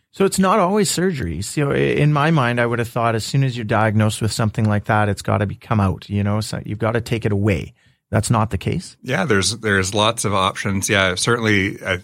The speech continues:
Speaker 2: I think surgery is the most common thing that people think about when they think about, you know, "I have a cancer, I have to get it out." Uh, but oftentimes we can use non-surgical therapies to try and,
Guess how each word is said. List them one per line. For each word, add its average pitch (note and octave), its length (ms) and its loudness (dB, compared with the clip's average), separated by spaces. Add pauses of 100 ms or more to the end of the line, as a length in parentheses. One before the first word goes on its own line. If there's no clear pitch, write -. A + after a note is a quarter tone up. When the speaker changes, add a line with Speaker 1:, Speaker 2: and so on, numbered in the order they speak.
(120)
Speaker 2:
I G2 120 -4
think G2 180 -8
surgery G2+ 420 2
is F2+ 120 0
the - 40 -4
most F#2 220 -2
common G2 540 0 (180)
thing G2+ 160 0
that F#2+ 240 -4
people G#2+ 240 -2
think A2+ 220 -4
about G#2+ 340 2
when G2+ 220 0
they G2 180 2
think G#2 260 -6
about, G2+ 280 -2
you G2+ 40 -4
know, G2+ 100 -2
"I - 20 2
have F#2 100 0
a F2+ 60 -4
cancer, F#2+ 400 -4
I F2+ 60 0
have F2+ 80 -4
to G2 100 -6
get F#2 120 -2
it F2+ 80 -2
out." G2+ 280 -2 (480)
Uh, G2+ 160 0
but B2 100 0
oftentimes A2+ 800 0
we G#2 100 0
can F#2+ 280 0
use F#2+ 360 0
non-surgical G2 960 -2
therapies G2+ 600 0
to G2+ 60 -8
try F2+ 360 0
and, F2+ 600 -2